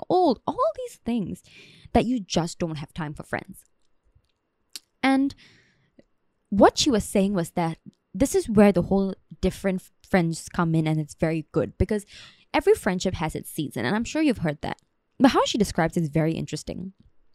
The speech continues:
So let's say you may have one season currently with a friend that is, like, hot. It's summer. You're always texting twenty-four seven. You're always sending each other memes. You're always, like, just communicating, and it's so much fun.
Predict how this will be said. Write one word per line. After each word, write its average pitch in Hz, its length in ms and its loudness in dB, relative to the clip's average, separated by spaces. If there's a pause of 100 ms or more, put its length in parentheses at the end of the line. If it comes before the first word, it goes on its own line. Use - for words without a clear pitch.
(260)
So - 100 4
let's 359 240 0
say 233 280 -2 (500)
you 214 160 4
may 220 100 2
have 196 200 0
one 190 320 -4
season 190 420 -2
currently 170 500 -2
with 160 140 -4
a - 40 -6
friend 156 400 -6 (560)
that 170 160 2
is, - 140 -4
like, 156 260 -2 (640)
hot. - 360 -4 (160)
It's - 140 -4
summer. 160 380 -4 (360)
You're 277 140 -8
always 247 420 -2
texting - 440 -8
twenty-four 294 560 -4
seven. 156 340 -6
You're 185 180 -6
always 269 340 -2
sending 233 240 -2
each 202 140 -2
other 190 160 2
memes. 175 360 0
You're - 180 -2
always, 403 500 4
like, 226 200 -10
just 247 200 -8
communicating, 196 600 0
and 180 100 -2
it's 196 140 -8
so 262 420 -2
much 214 320 0
fun. 160 340 -2